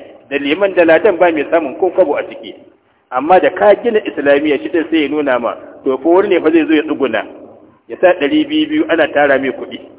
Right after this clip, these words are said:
Kamfani ka gina mashi ba. <laughs> Wannan ko, abin da shi ɗin yake ruwaitawa kenan. Ka gina mai kamfani ne fa.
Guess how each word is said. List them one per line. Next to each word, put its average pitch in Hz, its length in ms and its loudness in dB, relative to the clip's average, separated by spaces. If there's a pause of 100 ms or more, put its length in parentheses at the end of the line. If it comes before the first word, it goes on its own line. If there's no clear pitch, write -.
(400)
Kamfani 180 380 2
ka 175 100 2
gina 180 240 2
mashi - 180 -2
ba. 135 140 -2 (600)
<laughs> 175 260 -6
Wannan 190 260 0
ko, 170 120 -6 (300)
abin 185 280 2
da 220 100 0
shi 208 80 2
ɗin 208 140 2
yake 196 220 2
ruwaitawa 170 440 4
kenan. 117 320 -4 (560)
Ka 185 260 2
gina 208 260 2
mai 160 120 0
kamfani 127 480 -6
ne 113 140 -6
fa. 90 180 -10